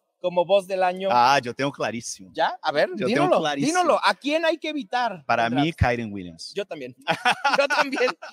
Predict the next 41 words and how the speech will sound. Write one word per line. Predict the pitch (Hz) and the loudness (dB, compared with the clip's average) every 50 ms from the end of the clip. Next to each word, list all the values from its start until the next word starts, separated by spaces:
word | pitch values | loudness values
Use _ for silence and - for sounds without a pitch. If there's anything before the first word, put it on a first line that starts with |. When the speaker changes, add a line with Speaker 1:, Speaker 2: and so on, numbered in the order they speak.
| 202 | -2
Speaker 1:
Lo, | 233 247 220 - 202 190 | -2 -2 -2 -2 -4 -6
lo, | 214 - - - 185 - _ - _ - - - 214 - _ - 196 | -6 -8 -8 -12 -14 -14 _ -20 _ -20 -20 -20 -20 -20 _ -14 -12
no | 220 247 | -10 -10
lo, | 269 254 - _ _ _ - | -10 -12 -14 _ _ _ -12
no | 269 | -12
lo | 285 285 | -12 -12
quiero | - _ 254 269 | -12 _ -8 -8
ver | 269 254 247 | -6 -6 -8
ni | 269 262 | -10 -12
en | 269 254 | -14 -14
pintura. | 233 208 180 160 _ 185 160 123 113 95 _ _ _ _ | -16 -20 -20 -16 _ -14 -14 -14 -16 -20 _ _ _ _
Speaker 2:
No, | 131 123 113 104 98 95 95 98 98 101 | -12 -10 -8 -8 -8 -10 -12 -14 -14 -16
es | 101 - - - | -18 -18 -14 -10
que | 135 127 127 127 | -8 -8 -8 -8
es, | 123 - - - - _ | -8 -10 -14 -16 -18 _
es | 135 131 127 123 - - | -4 -4 -4 -2 -2 -4
el, | 143 139 139 131 123 117 107 101 - - | -4 -4 -2 -4 -6 -8 -10 -14 -14 -10
es | 120 113 117 - | -8 -8 -8 -8
el | 143 127 120 107 | -8 -8 -10 -10
Jo-, | 101 101 127 - 110 104 | -12 -16 -18 -18 -4 -2
Josh | 117 104 - - | -2 -2 -2 -4
Jacobs | 113 113 - - 101 85 - | -8 -10 -10 -12 -18 -20 -20
de | 92 | -20
este | 85 - - 87 | -20 -20 -20 -18
año, | 85 98 107 98 85 80 76 87 90 _ | -16 -16 -16 -16 -18 -20 _ _ _ _
es | - _ | -18 _
básicamente, | 95 95 - - _ 95 95 98 101 110 - 92 | -14 -14 -14 -14 _ -14 -14 -14 -16 -14 -14 -14
Speaker 1:
Sí. | 85 87 87 90 | -14 -14 -18 -16
Speaker 2:
es, | - - - - 107 | -14 -14 -12 -8 -6
eh, | 98 95 98 101 104 101 101 104 110 - _ _ _ _ _ | -4 -2 0 0 0 0 -2 -2 -4 -8 _ _ _ _ _
no | - 123 135 135 | -4 -2 -2 -2
puedes, | - - 127 127 135 120 104 95 87 - - - - - - _ 247 254 - - | -2 2 2 2 2 2 0 -4 -6 -8 -12 -12 -14 -16 -18 _ -16 -16 -12 -8
no | 131 147 147 143 | -4 -4 -4 -4
puedes | - - 147 147 151 139 - - - - - _ _ _ | -2 -2 -2 -2 -2 -4 -4 -8 -10 -14 -18 _ _ _
draftear | 110 123 113 113 - _ 123 113 113 110 104 101 | -4 -2 -2 -2 -2 _ 0 2 2 2 0 -2
a | 98 104 | -4 -6
un | 110 107 | -6 -8
jugador | - 107 104 107 101 113 117 120 120 127 175 - _ _ _ _ _ _ _ _ _ _ _ _ | -2 0 0 2 2 2 2 2 0 -2 -6 -12 _ _ _ _ _ _ _ _ _ _ _ _
que | _ 113 110 | _ -8 -8
salió | - - 120 113 110 113 113 | -4 -2 -2 -2 0 -2 -2
de... | 117 113 | -2 -4